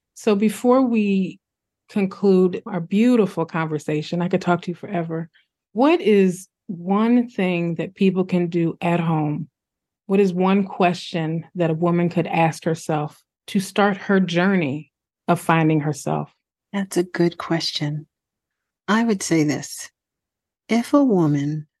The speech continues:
Speaker 2: like, when she's on the phone or, like, when she wakes up in the morning or she goes to bed at night or any time during the day, just take her,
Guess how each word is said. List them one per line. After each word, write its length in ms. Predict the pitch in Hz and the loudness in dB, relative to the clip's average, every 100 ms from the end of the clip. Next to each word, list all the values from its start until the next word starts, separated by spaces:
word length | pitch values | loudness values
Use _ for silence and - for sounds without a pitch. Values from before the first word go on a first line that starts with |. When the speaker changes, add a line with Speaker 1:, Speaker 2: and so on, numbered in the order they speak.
| _ _ _ - | _ _ _ -6
Speaker 2:
like, 360 | 160 151 - _ _ _ _ | -2 -2 -6 _ _ _ _
when 240 | 170 165 180 | -2 2 2
she's 600 | - 208 202 202 - - _ _ _ | 0 -2 -2 -2 -6 -10 _ _ _
on 160 | 165 165 | 0 0
the 80 | 165 | 0
phone 600 | - 156 143 156 208 262 _ _ _ _ _ _ _ | -2 -2 0 0 -2 -6 _ _ _ _ _ _ _
or, 500 | - 170 160 156 151 151 | -4 -2 0 -2 -2 -4
like, 200 | 151 147 | -4 -4
when 120 | 143 | -4
she 180 | - 160 | -4 -4
wakes 300 | 135 147 - | -4 -4 -6
up 160 | 160 | -6
in 100 | 170 | -4
the 60 | 170 | -4
morning 580 | 160 160 160 160 160 165 _ _ _ _ - | -2 -2 -4 -4 -4 -8 _ _ _ _ -12
or 220 | 143 139 | -10 -6
she 140 | - | -6
goes 240 | - 139 147 | -4 -4 -4
to 80 | - | -4
bed 200 | 156 147 | -2 -2
at 140 | 143 | -2
night 300 | 165 156 151 - | -6 -6 -6 -6
or 120 | 175 | -6
any 180 | 226 247 | -4 -4
time 280 | 240 208 190 | -4 -2 -2
during 220 | 175 160 | -2 -2
the 80 | 143 | -4
day, 340 | 151 175 156 - _ _ _ _ _ _ _ | -6 -10 -12 -18 _ _ _ _ _ _ _
just 300 | - 262 - | -14 -10 -8
take 260 | - 285 285 | -2 0 2
her, 160 | 247 | 0